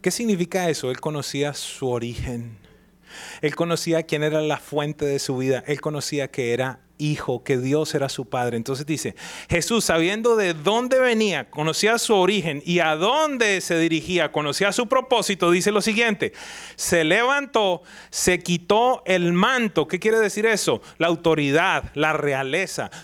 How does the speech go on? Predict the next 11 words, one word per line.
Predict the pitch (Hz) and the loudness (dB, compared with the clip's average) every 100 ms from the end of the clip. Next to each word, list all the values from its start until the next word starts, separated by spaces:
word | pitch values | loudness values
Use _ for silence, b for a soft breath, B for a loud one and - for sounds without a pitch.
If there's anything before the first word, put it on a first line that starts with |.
| - - | -8 0
todo | 269 294 269 240 | 2 4 2 2
lo | 208 | 0
que | - | 0
dejaba | 185 180 - 254 269 | 0 0 2 2 2
ver | 262 262 | 2 2
en | 254 254 | 0 0
él | 311 269 175 127 | 0 0 -4 -6
que | - 165 | -2 0
era | 202 | 0
el | 202 | 0
jefe. | 190 - 113 | 0 -2 -4